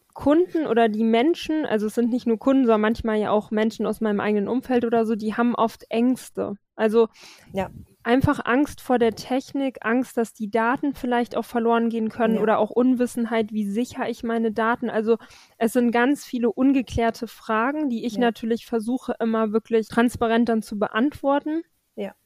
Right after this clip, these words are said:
Speaker 1: Aber trotzdem, also die brauchen einfach mehrere Impulse, bis sie dann zu der Umsetzung bereit sind.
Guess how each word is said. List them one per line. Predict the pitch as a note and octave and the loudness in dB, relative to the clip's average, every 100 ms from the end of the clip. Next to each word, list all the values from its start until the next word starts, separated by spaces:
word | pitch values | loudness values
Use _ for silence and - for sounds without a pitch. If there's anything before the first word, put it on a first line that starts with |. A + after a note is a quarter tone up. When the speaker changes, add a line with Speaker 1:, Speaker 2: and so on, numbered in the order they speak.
| _ - - | _ -16 -4
Speaker 1:
Aber | A3 A3 A#3 A#3 A#3 - | 0 2 2 2 0 -2
trotzdem, | - A#3+ - - B3+ B3 A#3+ | 2 2 2 -6 -2 -2 -2
also | - A3 | -2 -2
die | G#3+ A3+ | 0 2
brauchen | A#3 B3 B3+ | 4 4 4
einfach | A#3+ A3 | 2 2
mehrere | A3 A#3 A3 G#3+ | 0 0 0 -2
Impulse, | G#3+ - A#3+ G#3+ | -2 2 2 2
bis | A3 - | -6 -6
sie | G#3+ | -4
dann | G#3+ G#3 | -2 -2
zu | G3 | -4
der | G3 | -4
Umsetzung | A3 G#3 G3+ - G3 | -2 -2 -2 -4 -4
bereit | F#3 D#3+ E3+ - | -4 -6 -8 -8
sind. | D3+ F3+ | -12 -12